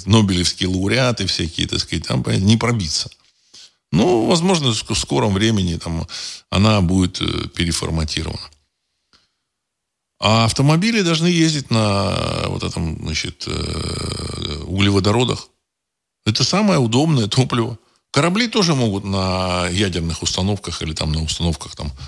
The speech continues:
холодного синтеза плавать. А самолеты могут летать только на у-, углеводородах пока. Поэтому, ну,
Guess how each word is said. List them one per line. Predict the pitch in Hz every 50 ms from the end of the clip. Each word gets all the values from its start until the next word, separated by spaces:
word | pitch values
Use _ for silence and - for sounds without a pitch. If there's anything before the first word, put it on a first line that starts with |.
| -
холодного | - - 113 117 107 95 95 90 82
синтеза | - - 92 85 80 80 76 82 78
плавать. | 73 - 76 73 73 73 - - - - - - - _ _ _ _ _ _ _ _ _ _
А | - 110
самолеты | - - 170 190 214 233 269 254 - -
могут | 110 107 107 - - - 131 147 151 135 - -
летать | 110 107 - 143 123
только | - - - - 90
на | 87 87
у-, | 85 85 82 - - 101
углеводородах | 95 98 95 95 92 92 85 87 87 85 82 82 82 - -
пока. | - 85 82 - - - - _ _ _ _ _ _ _ _ _ _
Поэтому, | - 175 180 196 185 175 147
ну, | 139 151 151 151 135